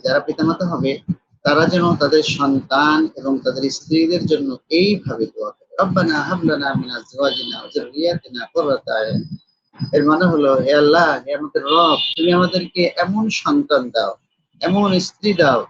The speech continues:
যাদের কর্মকাণ্ড দেখলে আমাদের চোখ জুড়িয়ে যাবে।" সুবহানাল্লাহ। এই ধরনের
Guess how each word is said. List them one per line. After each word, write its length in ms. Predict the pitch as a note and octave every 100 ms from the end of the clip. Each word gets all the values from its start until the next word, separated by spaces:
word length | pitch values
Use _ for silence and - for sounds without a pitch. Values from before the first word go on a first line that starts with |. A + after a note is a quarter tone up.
| _ _ _
যাদের 520 | D3+ D3 D3 F3 F3+
কর্মকাণ্ড 960 | F3 - D3 D3 D#3 D#3 C#3+ C#3 D3 D3 C#3+
দেখলে 520 | D3 D3 D#3 C#3 A#2+
আমাদের 340 | B2+ C#3 D3 C#3+ _
চোখ 520 | - F3 E3+ D#3 -
জুড়িয়ে 460 | B2+ C3+ B2 A#2 G#2+
যাবে।" 260 | A2 G2+ G#2 - -
সুবহানাল্লাহ। 540 | - C3+ A#2+ A2+ - - - - - - - _ _ _ - - - -
এই 160 | F3+ G#3+
ধরনের 460 | G#3 G#3 G3 G3